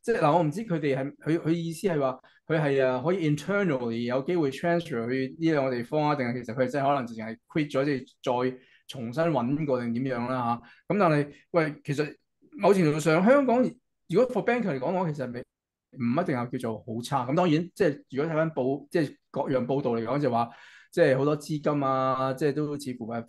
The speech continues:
特別 financial companies 嚟講嘅話，其實都好似即係將嗰個即係焦點或者一個，個重心就，誒，由香港，誒，褪緊去新加坡咁樣。咁但係你都仍然有即係嗰個，嗰個，嗰個基數仍然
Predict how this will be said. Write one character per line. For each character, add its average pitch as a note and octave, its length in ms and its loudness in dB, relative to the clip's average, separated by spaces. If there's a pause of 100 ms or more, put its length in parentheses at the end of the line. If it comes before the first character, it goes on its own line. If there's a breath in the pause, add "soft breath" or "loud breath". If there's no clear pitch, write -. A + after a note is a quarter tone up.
特 A#2+ 80 -10
別 B2 140 -4
financial D3 420 0
companies D3 380 -4
嚟 A2 60 -8
講 B2 160 -2
嘅 D3 40 0
話， C3 140 2
其 C#3 140 -4
實 A2 60 -14
都 C#3+ 160 -2
好 - 40 -2
似 C#3 60 -10
即 A#2+ 280 -6
係 C3 220 -4
將 C#3 180 -4
嗰 C3+ 120 -2 (260)
個 - 80 -14 (140)
即 - 140 -4
係 A#2 100 -2
焦 D3 240 4
點 D3 100 0
或 B2+ 140 0
者 B2+ 140 -2
一 C#3 40 -4
個， E3+ 120 -4
個 B2+ 120 -2
重 A#2 240 -4
心 C#3 420 -2
就， A2 380 -4
誒， A2 220 -8
由 G#2 120 -6
香 C3+ 140 0
港， C3 260 2 (420 loud breath)
誒， A#2+ 120 0
褪 C3+ 140 -2
緊 C3 140 4
去 C#3+ 80 4
新 D3 180 2
加 B2+ 100 0
坡 C3+ 260 6
咁 C3+ 80 0
樣。 D3 100 2
咁 D#3+ 60 0
但 C#3+ 140 2
係 B2 220 -4 (500 soft breath)
你 D#3 240 6
都 B3+ 180 4
仍 E3 140 6
然 A#2 240 -2
有 C3 300 2 (400)
即 - 120 0
係 B2+ 520 2
嗰 C#3+ 140 -8
個， B2+ 1120 0
嗰 F3 40 -4
個， F3 100 -2 (260)
嗰 - 20 0
個 C3+ 640 0
基 F#3+ 280 2
數 C3+ 280 -4
仍 A2 140 -4
然 A2 160 -8